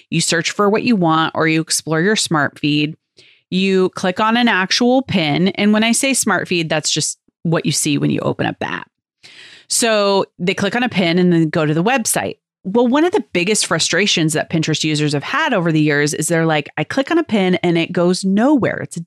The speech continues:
dead link." Well, now you insert idea pins, which have great information, but always leave people wanting more.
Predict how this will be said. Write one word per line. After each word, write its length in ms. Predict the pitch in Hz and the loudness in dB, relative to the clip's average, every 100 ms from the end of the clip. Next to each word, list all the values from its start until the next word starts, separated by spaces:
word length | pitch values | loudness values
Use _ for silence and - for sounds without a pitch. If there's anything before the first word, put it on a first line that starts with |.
| - | -4
dead 300 | 165 143 - | -2 -2 -2
link." 480 | 110 285 - - - _ - - - - - _ _ | -2 -2 -4 -10 -20 _ -20 -20 -20 -20 -20 _ _
Well, 120 | 170 | 0
now 200 | 202 277 | 2 2
you 220 | 370 285 220 | 4 4 4
insert 440 | 196 - 190 - | 2 2 0 0
idea 460 | 165 156 190 254 233 | -2 -2 0 0 0
pins, 580 | - 160 147 151 160 | 0 0 0 0 -2
which 360 | 165 165 147 - | -2 0 0 -2
have 340 | - 214 180 | -2 -4 -4
great 500 | - 165 170 196 262 | -2 -2 2 2 2
information, 1000 | - 160 165 151 156 160 - - - 156 - | 0 -2 0 2 2 0 0 -2 -4 -8 -4
but 80 | 165 | -2
always 560 | 175 202 247 294 294 226 | 2 2 4 4 2 2
leave 200 | 214 202 | 0 2
people 360 | 196 185 208 | 0 2 2
wanting 720 | 175 151 156 156 170 160 156 151 _ _ 160 | 2 2 0 0 0 2 0 -2 _ _ 0
more. 680 | 165 160 151 - 55 - | 2 4 4 2 -2 -6